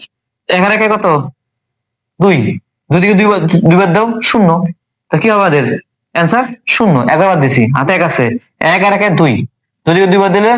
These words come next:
শূন্য। একবার বাদ দিছি আমরা। একবার বাদ দিছি, এক। তিন। তা তিন থেকে কি বাদ দেবো? দুই বাদ দেবো। তিন থেকে দুই বাদ। তিন থেকে কি বাদ? দুই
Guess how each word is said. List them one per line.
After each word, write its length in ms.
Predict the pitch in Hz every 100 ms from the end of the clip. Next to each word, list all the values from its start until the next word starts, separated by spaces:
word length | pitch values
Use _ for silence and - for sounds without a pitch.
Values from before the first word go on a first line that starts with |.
| 233 233 _ _ _ _ _ _ _ _ _ _ _ _ _
শূন্য। 320 | - 226 196
একবার 320 | 139 156 165
বাদ 120 | 190 170
দিছি 180 | 147
আমরা। 300 | 156 123 107 107 _ _ _ _ _ _ _ _ _
একবার 240 | 165 170 208
বাদ 100 | 185
দিছি, 200 | 151 131
এক। 180 | 131 123 131 - _ _
তিন। 340 | 226 185 120 - -
তা 100 | 180
তিন 280 | 180 214
থেকে 200 | 196 208
কি 80 | 214
বাদ 120 | 233
দেবো? 300 | 208 160 135
দুই 200 | - 151
বাদ 180 | 185 151
দেবো। 240 | 120 110 110 - _ _ _ _ _ _ _ -
তিন 140 | 185
থেকে 400 | 208 262 294 277 170
দুই 160 | 135
বাদ। 200 | 175 123
তিন 120 | 160 196
থেকে 140 | 226
কি 140 | 220
বাদ? 180 | 220 165 131 131 _ -
দুই 500 | 131 233 269 269